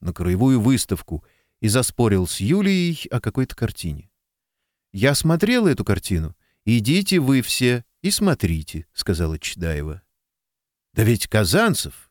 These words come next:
я его знаю", — говорил Воинов, взмахивая обеими руками, как крыльями.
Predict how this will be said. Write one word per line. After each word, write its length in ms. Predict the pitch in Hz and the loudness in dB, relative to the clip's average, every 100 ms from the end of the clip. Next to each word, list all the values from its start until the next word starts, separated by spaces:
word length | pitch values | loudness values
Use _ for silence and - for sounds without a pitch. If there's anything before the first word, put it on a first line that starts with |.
| _ - | _ -6
я 160 | 95 | -2
его 200 | 90 85 | -2 -2
знаю", — 560 | 82 95 104 160 190 - - | -2 2 2 4 2 -2 -4
говорил 360 | 120 156 147 120 | 0 2 2 4
Воинов, 380 | 113 98 95 95 | 4 4 2 -2
взмахивая 760 | 92 92 82 104 107 98 98 | -8 -6 -2 0 0 0 0
обеими 280 | 92 98 87 | 0 2 0
руками, 380 | 85 - 151 131 | 0 -2 -2 -2
как 220 | 120 - | -4 -4
крыльями. 540 | - 107 80 78 76 | 0 0 0 -4 -8